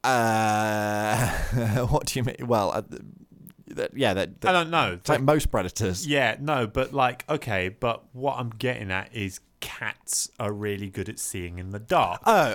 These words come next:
Speaker 1: okay.
Speaker 2: You're kinda saying this bird just sits there,
Speaker 1: Yeah.
Speaker 2: waits for me to walk past it,
Speaker 1: Yes.
Speaker 2: and then it comes at me.
Speaker 1: Then it will pounce on you.
Speaker 2: So if I'm in some way sneaky,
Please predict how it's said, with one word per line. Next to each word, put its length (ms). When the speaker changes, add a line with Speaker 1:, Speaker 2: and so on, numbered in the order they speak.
Speaker 1:
okay. 260
Speaker 2:
You're 240
kinda 260
saying 300
this 140
bird 320
just 200
sits 440
there, 400
Speaker 1:
Yeah. 260
Speaker 2:
waits 400
for 80
me 160
to 120
walk 260
past 380
it, 140
Speaker 1:
Yes. 280
Speaker 2:
and 200
then 140
it 140
comes 300
at 120
me. 80
Speaker 1:
Then 140
it 60
will 80
pounce 380
on 120
you. 160
Speaker 2:
So 460
if 240
I'm 500
in 160
some 300
way 180
sneaky, 680